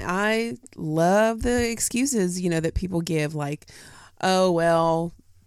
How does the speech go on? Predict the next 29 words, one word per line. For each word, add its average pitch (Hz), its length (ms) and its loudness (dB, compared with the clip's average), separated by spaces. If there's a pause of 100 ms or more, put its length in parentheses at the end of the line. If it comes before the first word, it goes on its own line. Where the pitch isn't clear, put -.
(240)
they 170 240 -2
were 175 160 4
born 175 400 -2
with 175 200 -2
money," 151 720 -2
or 143 680 -2 (580)
"They 165 200 -2
have 170 240 -2
this 165 220 -2
great 165 320 -2
job," 151 600 -2
or 151 720 -6 (680)
y-, 180 160 -4
it's 196 240 2
usually 226 360 4
monetary, 208 1120 -2 (760)
um, 175 380 -8 (260)
when 180 180 -4
that 165 140 -8
comes 185 260 -4
into 175 200 -4
view. 175 320 -2
And 170 100 0
I 160 80 0
was 165 180 -8
like, 165 220 -6 (100)
"But 196 200 0 (1120)
they 208 300 -2
worked 226 840 -4